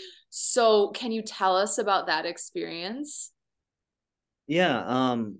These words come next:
Speaker 2: I guess up until I watched some of your videos, my perception of raw diet or raw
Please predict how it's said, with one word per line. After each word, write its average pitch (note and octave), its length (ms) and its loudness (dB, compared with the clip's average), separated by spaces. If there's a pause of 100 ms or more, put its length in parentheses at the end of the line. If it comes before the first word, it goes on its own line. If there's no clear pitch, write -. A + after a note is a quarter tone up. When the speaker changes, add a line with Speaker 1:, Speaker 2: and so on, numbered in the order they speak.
(120)
Speaker 2:
I B2+ 120 -2
guess D3 240 0
up C3+ 160 -2
until C#3+ 280 0
I A#2 140 4
watched G#2+ 420 -4
some A2 140 -6
of A2 80 -6
your G#2 180 -2
videos, A2+ 640 -2
my G2+ 600 -4
perception A2 680 -4
of F#2+ 240 -8
raw F#2+ 400 -4
diet F#2+ 520 -4
or F#2 120 -6
raw F2+ 260 -4